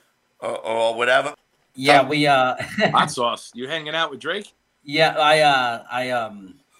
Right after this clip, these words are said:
Speaker 2: on Wednesday night to celebrate two hundred, 'cause I just started my channel, and I told everybody, "If you get me to two hundred, I will do," and I don't know how familiar you are with hot sauces, but there's one called The Last Dab.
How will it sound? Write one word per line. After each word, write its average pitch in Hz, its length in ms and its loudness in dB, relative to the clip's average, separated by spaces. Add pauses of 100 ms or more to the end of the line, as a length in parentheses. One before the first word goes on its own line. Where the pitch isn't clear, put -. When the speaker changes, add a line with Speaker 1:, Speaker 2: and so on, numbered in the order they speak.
Speaker 2:
on 131 160 -10
Wednesday 160 340 -6
night 151 360 -6
to 127 140 -18
celebrate 135 680 -10
two 147 220 -12
hundred, 139 300 -10 (300)
'cause 113 140 -20
I 123 80 -14
just 117 160 -18
started 123 280 -10
my 110 120 -10
channel, 107 440 -10
and 98 240 -18
I 131 80 -6
told 170 300 -6
everybody, 131 560 -6 (100)
"If 117 160 -20
you 117 60 -20
get 147 180 -10
me 190 80 -12
to 185 120 -10
two 208 180 -14
hundred, 131 500 -10 (140)
I 131 140 -2
will 127 200 -10
do," 131 600 -10
and 117 120 -10
I 131 40 -4
don't 131 80 -10
know 123 100 -8
how 123 120 -8
familiar 123 440 -14
you 117 160 -10
are 113 120 -8
with 104 100 -16
hot 110 200 -10
sauces, 101 380 -14
but 104 120 -20
there's 104 180 -18
one 123 160 -14
called 120 220 -14
The 110 80 -16
Last 110 380 -10
Dab. 113 280 -6